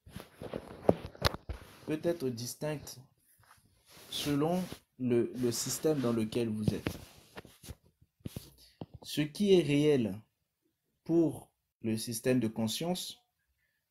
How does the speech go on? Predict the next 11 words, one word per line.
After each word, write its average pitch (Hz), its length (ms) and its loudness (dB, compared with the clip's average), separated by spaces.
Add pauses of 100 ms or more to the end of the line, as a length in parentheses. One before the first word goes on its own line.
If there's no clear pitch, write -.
(400)
ne 117 120 2
l'est 143 180 6
pas 170 160 2
forcément, 135 800 -4 (800)
euh, 95 520 0 (380)
pour 139 160 2
le 131 120 6
système 131 600 -2
de, 107 420 2 (1040)
des 123 300 -2
ovins. 113 460 0